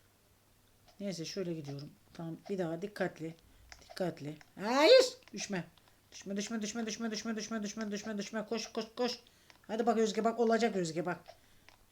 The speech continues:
Ay, oldu, oldu. Ay, vallahi oldu. Ay. Ay, çok yavaş gideyim. Ay, ben onu atlayana kadar aklı karıyı seçtim demin. Aman Özge.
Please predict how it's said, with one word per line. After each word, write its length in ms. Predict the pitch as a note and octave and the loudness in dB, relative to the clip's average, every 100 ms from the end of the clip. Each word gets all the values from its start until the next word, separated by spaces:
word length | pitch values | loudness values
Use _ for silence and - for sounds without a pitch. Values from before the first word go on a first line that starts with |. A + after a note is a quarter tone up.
| _ - _ - | _ -20 _ -2
Ay, 400 | A#3+ F4 A#4+ A4 | 4 12 12 12
oldu, 260 | D#4 D#4+ D#4+ | 12 12 12
oldu. 420 | D#4 C#4 C#4+ C4 - - | 12 12 8 6 -6 -6
Ay, 600 | D4+ F4+ A#4 A#4+ A4+ G#4+ | 2 6 10 10 10 10
vallahi 440 | E4+ F4 F4 E4+ F#4 | 12 12 12 12 10
oldu. 420 | E4 D4+ C4+ D4+ | 10 8 4 2
Ay. 840 | D4+ G4 G4+ F4+ F4 E4+ E4+ E4 E4 - - - - - - | 4 6 6 6 6 6 4 0 -4 -16 -20 -20 -20 -20 -4
Ay, 180 | A3+ B3+ | 2 2
çok 180 | C4+ A#3+ | 2 4
yavaş 280 | B3 A3+ G#3 | 4 4 2
gideyim. 320 | F#3 F#3+ F3 - - - - - _ - | 0 -2 -4 -10 -20 -20 -20 -20 _ -4
Ay, 140 | A3 | 0
ben 100 | A#3 | 2
onu 160 | A#3+ B3 | 2 4
atlayana 380 | A#3+ B3 B3+ C4 | 2 2 4 4
kadar 200 | A#3 A#3 | 4 4
aklı 180 | A#3 G#3+ | 2 2
karıyı 240 | A3+ A#3 | 2 2
seçtim 380 | A3 G#3 F#3+ F3+ | 2 -2 -2 -2
demin. 220 | F3 F3 - _ _ _ _ _ _ _ _ _ _ _ - - | -2 -4 -8 _ _ _ _ _ _ _ _ _ _ _ -18 -6
Aman 260 | G3+ A3 | -2 0
Özge. 400 | G3+ F#3 E3 F3+ | 2 0 0 -2